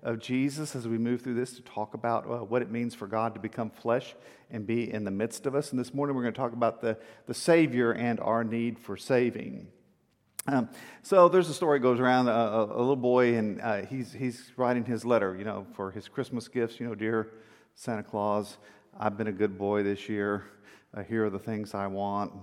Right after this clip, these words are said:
and lists it all out and signs it. And, and then he looks over and he sees the nativity, uh, set in his home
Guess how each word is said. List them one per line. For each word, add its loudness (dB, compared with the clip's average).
and -10
lists -6
it -4
all -2
out -2
and -12
signs -12
it. -6
And, -12
and -10
then 0
he 2
looks -2
over 2
and 2
he -2
sees -4
the -4
nativity, -4
uh, -4
set 0
in -6
his -4
home 0